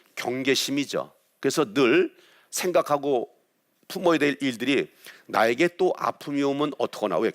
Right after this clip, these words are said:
겪어봤잖아요. 너무 힘들었잖아요. 그러니까 디펜스 메커니즘은 방어 기제를 쓰기 시작해요.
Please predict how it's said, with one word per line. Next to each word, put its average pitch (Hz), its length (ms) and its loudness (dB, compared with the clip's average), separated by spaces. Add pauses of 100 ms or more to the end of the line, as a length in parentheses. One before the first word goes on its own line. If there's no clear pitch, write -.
겪어봤잖아요. 135 760 -2
너무 95 220 -6
힘들었잖아요. 113 760 -2 (180)
그러니까 151 320 2 (340)
디펜스 160 360 2
메커니즘은 131 760 0
방어 127 320 0
기제를 139 320 0
쓰기 - 240 -8
시작해요. 104 500 -4